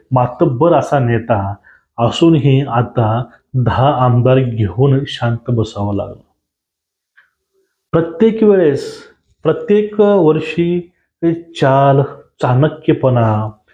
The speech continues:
राजकारणातील चाणक्य ह्या गोष्टी असतील, ह्या सर्व गोष्टी गाडून टाकलेल्या आहेत, त्या म्हणजे नागपूरच्या चड्डीवाल्यानं.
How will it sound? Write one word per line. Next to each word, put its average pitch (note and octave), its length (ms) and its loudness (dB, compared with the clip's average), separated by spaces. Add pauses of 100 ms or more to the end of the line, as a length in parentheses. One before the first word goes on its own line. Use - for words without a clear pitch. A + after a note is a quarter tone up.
(280)
राजकारणातील D#3 720 0
चाणक्य A#2+ 720 0
ह्या C3 120 4
गोष्टी - 540 0
असतील, B2+ 460 0 (520)
ह्या D#3+ 140 2
सर्व D#3 360 4
गोष्टी C#3 720 0 (320)
गाडून C3+ 640 2
टाकलेल्या C#3 440 0
आहेत, A#2 360 0 (460)
त्या C3+ 140 2
म्हणजे B2 560 2
नागपूरच्या B2+ 840 0
चड्डीवाल्यानं. G#2 800 0